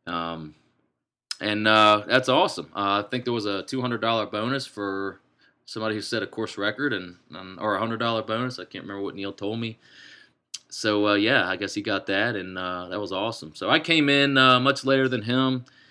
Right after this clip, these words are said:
And, you know, there is something to be argued for the people that are back of the pack, such as myself. Um, aren't we the ones with the true endurance? I mean, we're the ones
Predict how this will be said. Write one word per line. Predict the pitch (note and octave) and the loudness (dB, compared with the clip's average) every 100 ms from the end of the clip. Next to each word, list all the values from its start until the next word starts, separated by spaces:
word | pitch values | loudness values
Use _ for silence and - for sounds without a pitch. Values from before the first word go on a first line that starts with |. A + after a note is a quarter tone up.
| _ _ _ _ | _ _ _ _
And, | A#2 B2 | -4 2
you | C4 | 4
know, | |
there | D4+ G#3 | 8 8
is | - | 6
something | A#3 F3+ E3+ | 2 2 2
to | C3 | 4
be | A#2 | 6
argued | G#2+ A2 A2+ A#2 | 6 6 6 0
for | - | -4
the | G#2 | -4
people | - A2+ A#2 A2 | -2 -4 -4 -2
that | G#2 | 0
are | G2+ | 0
back | F2 G2 G2 | 0 -2 -2
of | F#2 | -4
the | F#2 | -10
pack, | - E2+ F2+ F2+ - _ _ _ | -4 -2 -2 -4 -10 _ _ _
such | - F#2 F2+ | -10 -8 -8
as | F2+ | -10
myself. | E2+ D#2+ - E2+ F2 - - | -12 -10 -8 -6 -6 -10 -18
Um, | D#2 E2+ D#2+ E2 _ - | -14 -12 -12 -16 _ -4
aren't | C#4 A3+ | 0 6
we | E3+ | 8
the | E3 | 8
ones | D3 D3 C#3 | 4 2 0
with | C3+ | -6
the | G2 | -8
true | - A2+ A#2 | -6 -2 0
endurance? | G#2+ F2+ G2 G#2 G2+ G2+ | -2 -4 -4 -4 -4 -8
I | |
mean, | G2+ G#2+ | -6 -2
we're | F#3+ | 0
the | D#3+ | 0
ones | A2+ A#2 A2+ A2 - | 0 0 -2 -4 -10